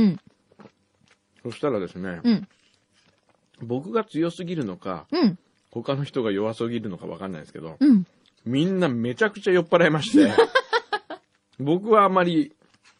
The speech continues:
Speaker 2: 僕だけ四時まで飲んでたんですけど、
Speaker 1: うん。
Speaker 2: 一人脱落し、二人脱落し、
Speaker 1: うん。それ何時頃から？
Speaker 2: うん、八時ぐらい。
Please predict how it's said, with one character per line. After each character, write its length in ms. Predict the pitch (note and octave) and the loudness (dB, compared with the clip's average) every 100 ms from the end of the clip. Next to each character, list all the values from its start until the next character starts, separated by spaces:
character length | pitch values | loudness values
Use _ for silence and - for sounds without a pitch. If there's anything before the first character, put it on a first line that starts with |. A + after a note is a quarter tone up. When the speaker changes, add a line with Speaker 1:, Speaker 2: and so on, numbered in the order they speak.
| _ _ _ _ _ - | _ _ _ _ _ -12
Speaker 2:
僕 240 | C#3 E3+ G3+ | -6 -4 -2
だ 80 | |
け 100 | G3+ | 0
四 140 | F#3+ F#3+ | 2 2
時 80 | D#3+ | 2
ま 120 | A2+ | -2
で 60 | |
飲 140 | G#2 A2 | -4 -8
ん 60 | |
で 60 | F#2+ | -10
た 100 | F#2+ | -14
ん 60 | F2 | -16
で 60 | |
す 60 | - | -12
け 80 | F#2+ | -8
ど、 180 | G2+ D4 | -4 2
Speaker 1:
う 400 | F#4 A4 A4 C#4+ | 4 4 4 2
ん。 160 | F#3+ _ _ _ _ _ _ _ _ _ _ _ _ _ _ _ | 0 _ _ _ _ _ _ _ _ _ _ _ _ _ _ _
Speaker 2:
一 240 | _ - C#3 | _ -4 -4
人 180 | A2+ | -4
脱 280 | G#2 G2 - | -6 -8 -6
落 260 | G2+ G2 G2+ | -8 -8 -20
し、 160 | - | -16
二 40 | G2+ | -18
人 360 | _ B2+ B2 | _ -8 -8
脱 260 | G2+ F2+ - | -10 -14 -12
落 120 | F#2+ - _ | -12 -14 _
し、 160 | - - - | -16 -6 2
Speaker 1:
う 240 | C#4 C#4 | 4 6
ん。 160 | G3 - _ | 2 -2 _
そ 100 | - | 0
れ 60 | B3 | 4
何 200 | A3 E4+ | 4 4
時 100 | E4 | 2
頃 180 | D#4 G3 | 2 0
か 100 | - | -2
ら？ 200 | - F4 _ _ _ _ _ _ _ _ _ | -6 -8 _ _ _ _ _ _ _ _ _
Speaker 2:
う 40 | A2 | -12
ん、 380 | G#2+ G2 G2+ G#2 | -10 -10 -12 -16
八 260 | - C#3 D#3+ | -16 -14 -8
時 100 | D#3+ | -6
ぐ 80 | B2 | -6
ら 80 | |
い。 60 | - | -12